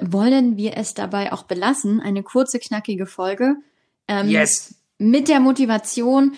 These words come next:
Speaker 1: setzt euch hin, schreibt euch auf, was habt ihr dieses Jahr erreicht, wo könnt ihr euch noch weiterentwickeln und dann setzt euch neue Ziele für zwanzig einundzwanzig und visualisiert euch die.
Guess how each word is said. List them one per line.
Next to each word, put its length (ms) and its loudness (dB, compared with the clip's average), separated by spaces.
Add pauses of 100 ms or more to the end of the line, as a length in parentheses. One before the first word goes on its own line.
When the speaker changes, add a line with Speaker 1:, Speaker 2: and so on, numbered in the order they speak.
(200)
Speaker 1:
setzt 380 -2
euch 180 2
hin, 480 4 (120)
schreibt 380 -2
euch 200 -2
auf, 260 -4
was 200 2
habt 160 -4
ihr 60 -8
dieses 300 -4
Jahr 140 0
erreicht, 580 0
wo 240 4 (220)
könnt 260 2
ihr 80 -2
euch 160 -2
noch 160 -2
weiterentwickeln 800 0
und 100 0
dann 180 2
setzt 260 -2
euch 260 -6
neue 300 2
Ziele 300 -2
für 140 -8
zwanzig 460 -4
einundzwanzig 800 0 (420)
und 360 2 (280)
visualisiert 680 4
euch 240 -4
die. 360 -8